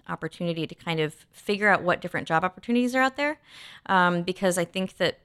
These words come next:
part of the problem with public education is that they don't, they don't have the resources to let you know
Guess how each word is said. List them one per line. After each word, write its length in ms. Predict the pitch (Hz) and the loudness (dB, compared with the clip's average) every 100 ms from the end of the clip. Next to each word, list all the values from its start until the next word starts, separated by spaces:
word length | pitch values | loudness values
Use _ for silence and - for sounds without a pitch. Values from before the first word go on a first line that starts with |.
| - | -18
part 200 | - 208 | 2 2
of 40 | |
the 80 | 196 | 2
problem 560 | - - 190 185 185 180 | -2 2 2 4 2 2
with 140 | 175 | -2
public 280 | - 175 175 | -2 -4 -2
education 640 | 170 - - 175 - 170 | -4 -8 -8 -4 -4 -4
is 140 | 165 160 | -6 -10
that 100 | - | -10
they 80 | |
don't, 380 | 165 170 170 - | -4 0 0 0
they 80 | - | -4
don't 100 | 214 | -4
have 80 | 220 | -2
the 100 | 190 | -2
resources 840 | 160 185 - 180 170 175 160 156 - | 0 -2 4 2 4 2 2 2 -6
to 380 | - 208 170 | -4 0 0
let 180 | 165 180 | 2 0
you 120 | 170 | 0
know 340 | 170 175 160 | 0 4 2